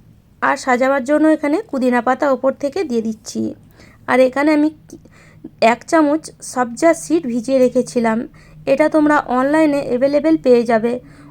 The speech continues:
অফলাইনে পাওয়া যায় নাকি সেটা আমার জানা নেই, তবে হয়তো অফলাইনেও পেয়ে যাবে। তো এই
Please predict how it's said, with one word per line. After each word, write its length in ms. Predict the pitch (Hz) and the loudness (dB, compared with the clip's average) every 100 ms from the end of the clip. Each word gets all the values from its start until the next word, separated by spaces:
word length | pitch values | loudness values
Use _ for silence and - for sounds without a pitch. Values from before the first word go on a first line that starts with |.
| - | -2
অফলাইনে 500 | - 240 294 311 311 320 | 0 0 0 2 4 4
পাওয়া 220 | 240 226 | 4 4
যায় 160 | 277 294 | 2 0
নাকি 200 | 294 294 | -2 -6
সেটা 260 | - 269 269 | -2 0 0
আমার 180 | 285 302 | 0 0
জানা 240 | 240 247 285 | 0 0 -2
নেই, 160 | 277 269 | -4 -4
তবে 180 | 247 247 | -2 -2
হয়তো 320 | 247 262 302 247 | -2 -4 -2 -4
অফলাইনেও 420 | 226 254 269 302 330 | -2 -2 -2 -2 -2
পেয়ে 180 | 233 214 | -2 0
যাবে। 300 | 214 208 220 - _ _ _ _ _ _ _ _ _ _ _ _ _ _ _ _ _ _ | -2 -2 -6 -8 _ _ _ _ _ _ _ _ _ _ _ _ _ _ _ _ _ _
তো 40 | 247 | -6
এই 140 | - | -4